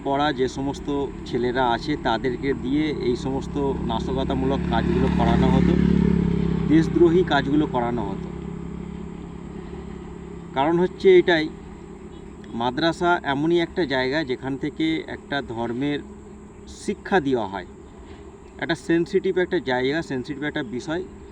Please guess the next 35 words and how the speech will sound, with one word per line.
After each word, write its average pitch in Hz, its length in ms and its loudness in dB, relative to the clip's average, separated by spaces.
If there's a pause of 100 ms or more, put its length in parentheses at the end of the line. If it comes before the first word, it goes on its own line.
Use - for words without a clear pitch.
(220)
সাধারণ 147 460 0
মানুষের 143 440 -2
মধ্যে 156 360 -2
সাধারণত 151 640 -4
এটাই 151 640 0
না 127 180 -2
আসাটাই 165 680 0 (260)
অস্বাভাবিক, 117 560 0 (800)
মানে 127 140 -4 (240)
সা-, 123 240 -2
অস্বাভাবিক 156 580 0
কিছুই 156 260 6
নয় 127 200 -2 (1000)
যে 135 460 4
মাদ্রাসার 135 440 0 (100)
ছেলেরা 214 340 0 (440)
এই 143 100 2
রকম 170 260 0
ধরনের 196 280 0
কাজ 196 200 0
করবে, 175 260 -2 (240)
এটা 143 160 -2
কোনো 143 200 -4
দিন 139 100 -2
হতে 107 220 -6
পারে 98 220 -8
না। 87 100 -12 (400)
ওই 170 140 6
দিকে 196 140 8
কারোর 180 200 4
নজর 147 260 0 (100)
থাকে 104 200 -10
না 101 120 -8
এই 110 180 -4
সব, 131 160 -8